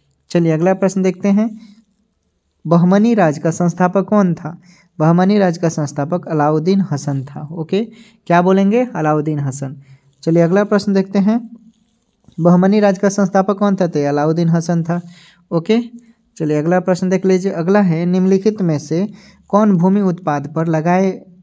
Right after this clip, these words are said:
लगने वाले कर को इंगित करता है? कौन इंगित करता है? तो बताइए इसमें से कौन हो जाएगा दोस्तों? तो इसमें से देखिए ऑप्शन नीचे भी दिखा देते हैं।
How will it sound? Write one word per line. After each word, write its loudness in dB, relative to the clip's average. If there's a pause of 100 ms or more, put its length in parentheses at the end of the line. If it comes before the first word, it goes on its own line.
(280)
लगने 4
वाले 0 (380)
कर 4
को 2
इंगित 2
करता -4
है? -6 (140)
कौन 2
इंगित 0
करता 0
है? 0 (520)
तो 2
बताइए 2
इसमें -4
से -4
कौन 0
हो 0
जाएगा -2
दोस्तों? -4 (540)
तो -4
इसमें 0
से -2
देखिए 0
ऑप्शन -2
नीचे 0
भी 0
दिखा 0
देते -2
हैं। -4